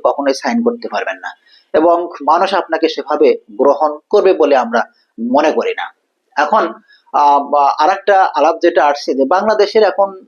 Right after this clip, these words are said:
আহ, কিছু মানুষ রয়েছে যারা মনে করছে যে এটা তথাকথিত ইসলামী দল, কিন্তু ওই, ওই মানুষগুলো জানে না যে, আহ, এই, এ, তথাকথিত মওদুদ ইসলামী দলের আসলে জন্মটা কবে। উনিশশো সাতচল্লিশ সালে যাদের জন্ম, তারা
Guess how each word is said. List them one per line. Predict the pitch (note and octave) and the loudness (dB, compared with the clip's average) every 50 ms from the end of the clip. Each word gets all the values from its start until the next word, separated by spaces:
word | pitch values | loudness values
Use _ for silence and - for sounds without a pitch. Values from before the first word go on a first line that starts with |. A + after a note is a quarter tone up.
| _ _ _ - | _ _ _ -2
আহ, | C#3+ D3+ D3+ D3 D3 D3 - - | 0 2 2 2 2 0 -2 -2
কিছু | G#3 G#3 G3 - A3+ | -2 0 2 2 2
মানুষ | F#3 F3 E3 F#3+ F#3+ - - | 2 2 2 0 -2 0 2
রয়েছে | D#3+ F#3 G3 F#3 F#3 F#3+ D#3+ | 4 4 4 4 2 0 2
যারা | C#3 D3 D3 D#3 D3 | 4 4 2 2 0
মনে | C#3 C#3+ D#3+ F3+ G3 - | 0 0 -2 -2 0 -2
করছে | D#3 - - C#3+ C3 | -4 -2 -2 -6 -2
যে | B2 C3+ | 0 2
এটা | B2+ - - - C3 - | 2 2 2 0 -2 0
তথাকথিত | C#3+ C3+ - D#3 D3 D3+ C#3 C#3+ C#3 C3+ - C3 A#2 - _ - - - - - - | -2 0 0 0 0 0 -2 -2 -2 0 0 0 0 0 _ -20 -20 -20 -20 -6 -4
ইসলামী | A#2+ A#2 A#2 A#2 - C#3 C3+ C3+ B2 | -2 -2 -2 -2 -2 0 0 0 0
দল, | G#2 A2 A2 G#2 G2 - - | 2 2 0 0 0 -4 -2
কিন্তু | - D#3+ D#3+ E3 F#3 F3 F3 F3+ - _ | -2 0 2 4 2 2 2 -2 -6 _
ওই, | - F#3+ G#3+ A3 A3 A3 G#3+ G3+ - _ _ _ | 2 4 4 4 2 -2 -6 -8 -12 _ _ _
ওই | E3 F3+ G3+ A3 A3 G#3+ | 2 2 2 2 0 0
মানুষগুলো | F#3+ E3+ E3+ F#3+ F#3 - F3+ F#3+ F#3 - | 0 0 0 0 0 2 2 2 2 2
জানে | - - C#3+ C#3 D#3+ E3+ | 0 0 0 0 2 0
না | C3+ A2 - G2 - _ | -2 -4 -6 -6 -6 _
যে, | A#2+ B2 B2 A#2+ A#2+ A#2+ - - - - - - | -2 0 0 0 0 -2 -12 -20 -20 -20 -6 -2
আহ, | - B2 B2 C3 - - | 0 2 2 0 2 2
এই, | E3+ E3 E3 D#3+ E3 E3 D#3+ D#3+ - D3+ | 2 4 4 2 -2 -4 -8 -8 -4 0
এ, | D3+ D#3+ D#3 D3+ D#3 | 2 4 4 2 2
তথাকথিত | - D3 C#3+ D#3+ D3+ D#3 D#3+ D#3+ D#3+ D3+ D3+ | 0 0 0 2 0 0 0 0 0 -2 0
মওদুদ | G#3+ - D3 D3 D3+ C#3 C#3 | 0 0 2 2 0 0 0
ইসলামী | C#3 C3 - - F3 E3 D3+ | -6 -6 -2 -2 0 0 0
দলের | C3 B2 C3+ C3+ C3+ C3+ C#3 | 2 2 2 4 4 4 4
আসলে | C#3 C#3 - C#3+ C#3 - | 2 0 -2 -6 -8 -4
জন্মটা | - B2 C3+ D3 C#3+ C#3 C3 A#2 | -4 -6 -6 -2 -2 -2 0 -2
কবে। | - - - - - G2 - - _ _ _ - | -2 -4 -10 -10 -8 -10 -12 -12 _ _ _ -4
উনিশশো | C#3 D3+ D#3+ D#3 - E3+ | -2 -2 -2 -2 -2 -4
সাতচল্লিশ | D#3 - - D#3 - _ - F3 F3 E3+ E3 - | -6 -4 -8 -8 -6 _ 0 2 2 2 2 2
সালে | E3+ D#3+ D#3+ | 2 2 4
যাদের | D3 D3 C#3 D3+ C#3 - | 4 2 0 0 -2 0
জন্ম, | - C#3+ C#3 C#3 C#3 C#3+ C#3 B2+ A#2 B2+ B2 | 0 2 2 0 -2 -4 -4 -4 -4 -2 -2
তারা | - C3+ C#3 C#3 C3+ | 0 0 0 0 0